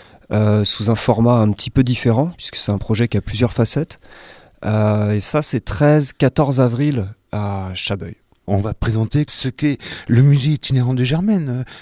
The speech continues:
Speaker 2: Euh, c'est un spectacle, c'est, euh, une œuvre d'art. Euh,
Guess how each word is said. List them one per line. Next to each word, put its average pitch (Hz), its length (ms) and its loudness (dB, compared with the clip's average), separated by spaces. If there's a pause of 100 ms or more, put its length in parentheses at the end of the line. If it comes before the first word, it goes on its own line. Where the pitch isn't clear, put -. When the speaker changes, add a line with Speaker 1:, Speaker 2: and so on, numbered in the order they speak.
(140)
Speaker 2:
Euh, 117 400 0
c'est 110 340 -2
un 117 140 -2
spectacle, 143 800 -2
c'est, - 320 -4
euh, 123 320 2
une 123 120 2
œuvre 127 280 2
d'art. 156 420 0
Euh, 123 140 -2